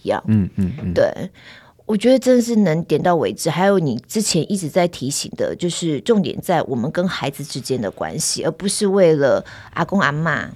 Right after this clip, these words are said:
Speaker 1: 然后去责备孩子，为了阿公阿嬷一直给孩子看这样的影片，
Speaker 2: 对。
Speaker 1: 或不经意，也不是说一直，不经意给孩子看这样的影片，
Speaker 2: 对。
Speaker 1: 然后就去责怪孩子。对。但我觉得我们自己跟阿公阿嬷之间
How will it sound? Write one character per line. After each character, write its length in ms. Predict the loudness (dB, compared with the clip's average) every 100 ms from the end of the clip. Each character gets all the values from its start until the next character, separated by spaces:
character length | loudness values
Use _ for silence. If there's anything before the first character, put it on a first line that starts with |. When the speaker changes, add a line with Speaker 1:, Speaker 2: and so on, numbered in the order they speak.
| -18 -20 -20 -20 -20 -20 _ _ -8
Speaker 1:
然 120 | -4
后 120 | -2
去 140 | -2
责 120 | -2 -2
备 120 | -2
孩 200 | -4 -10
子， 220 | -12 -16 _ -10 2
为 120 | 4
了 80 | 4
阿 120 | 0
公 140 | 0
阿 100 | -2
嬷 160 | -2 -4
一 80 | -4
直 120 | -4
给 80 | -4
孩 160 | -2
子 80 | -4
看 200 | -2 -2
这 80 | 0
样 80 | -2
的 60 |
影 80 | -4 -4
片， 140 | 2
Speaker 2:
对。 80 | 4
Speaker 1:
或 60 |
不 140 | 4 2
经 320 | 2 0 2
意， 140 | 2
也 80 | 2
不 120 | 2
是 60 | 2
说 100 | 0 0
一 80 |
直， 220 | -4 -4 -6
不 120 | -4
经 240 | 0 4
意 60 | 4
给 100 | 4
孩 160 | 2
子 60 | 0
看 180 | 2 2
这 40 |
样 80 | 2
的 40 |
影 60 | 0
片， 140 | -2
Speaker 2:
对。 20 | 0
Speaker 1:
然 20 |
后 80 | 0
就 120 | 0
去 60 |
责 160 | -2 -4
怪 120 | -6
孩 240 | -6 -8 -12
子。 300 | -14 -14 -14 -16 -20 -20 -12
对。 180 | -8 -8 -4
但 100 | 2
我 60 | 4
觉 80 | 4
得 80 |
我 60 | 2
们 100 | 0
自 120 | -2
己 80 | -2
跟 140 | 0
阿 100 | -2
公 200 | 0 -2
阿 200 | -2 -2
嬷 180 | 0 0
之 140 | -2 -2
间 300 | 0 0